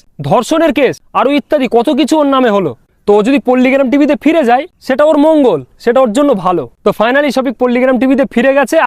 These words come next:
আমি তো প্রুফের সঙ্গে, প্রমাণের সঙ্গে তোমাদেরকে জানালাম, শফিকের মুখ থেকে তোমাদেরকে শোনালাম। আজকের ভিডিওটা দেখে, শফিকের মুখের কথাগুলো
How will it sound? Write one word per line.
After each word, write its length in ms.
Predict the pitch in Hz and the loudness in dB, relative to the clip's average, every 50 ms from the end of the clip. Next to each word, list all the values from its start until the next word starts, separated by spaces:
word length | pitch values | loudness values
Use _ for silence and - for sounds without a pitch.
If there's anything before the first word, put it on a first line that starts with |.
| - 160 | -2 -2
আমি 100 | 180 233 247 233 | -2 -2 0 -2
তো 40 | 294 226 - _ | -2 -4 -4 _
প্রুফের 360 | - 311 330 339 285 320 277 - - | 0 0 0 2 2 0 -2 0 -2
সঙ্গে, 200 | 269 277 269 233 202 - - | -2 0 0 -2 -2 -2 -2
প্রমাণের 440 | 262 269 277 285 294 294 294 269 - - | 0 0 2 2 2 0 0 -2 -2 -2
সঙ্গে 240 | 269 269 262 226 294 311 - | -2 0 0 0 0 0 0
তোমাদেরকে 360 | 262 240 240 226 247 233 269 254 156 196 | -2 0 0 0 0 0 -2 -2 0 -2
জানালাম, 320 | 202 214 247 247 277 320 330 - _ - - | 0 0 2 0 0 0 -2 -6 _ -4 -2
শফিকের 340 | 208 214 202 254 262 240 214 240 | -2 0 0 0 0 0 2 0
মুখ 100 | 277 220 - - | 0 -2 -2 -4
থেকে 120 | 277 285 262 269 | -4 -2 -2 0
তোমাদেরকে 340 | 262 262 247 247 233 233 220 - | 0 0 0 0 -2 -4 -4 -2
শোনালাম। 300 | 214 220 233 254 285 320 427 - 180 196 | -2 0 0 0 0 0 -2 -2 -4 -4
আজকের 240 | - - - 311 233 | -4 -2 -2 0 0
ভিডিওটা 240 | 277 294 294 285 285 202 269 | 0 0 0 -2 -2 0 0
দেখে, 240 | 311 262 - 277 196 135 - _ _ - - | 0 0 0 0 -2 -2 -6 _ _ -6 -4
শফিকের 340 | 208 214 208 254 269 277 240 247 | -2 -2 0 0 0 0 0 0
মুখের 220 | 254 220 285 285 - 254 | 0 0 0 0 0 0
কথাগুলো 320 | 247 247 262 262 285 285 | 0 0 0 0 0 0